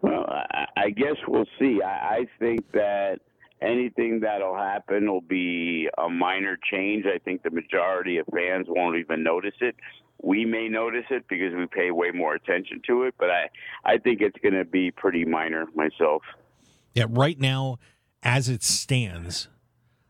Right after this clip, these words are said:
Speaker 2: Bruce Pritchard is in charge of creative at the moment. Uh, they had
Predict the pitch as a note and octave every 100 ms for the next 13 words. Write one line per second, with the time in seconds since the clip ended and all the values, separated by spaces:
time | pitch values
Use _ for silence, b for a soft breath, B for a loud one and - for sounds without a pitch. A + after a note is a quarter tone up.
0 | _ - C3+ C#3 - D#3+ D#3 A#2 G2+ G#2
1 | F#2+ G2 - A2+ A2+ D3 - C#3+ A2 F2+
2 | F#2 F#2+ - _ _ _ _ _ - G2
3 | F#2+ C3+ G2+ F#2 F#2 _ b b b b
4 | b G2+ F#2+ F#2+ G#2 G#2 A2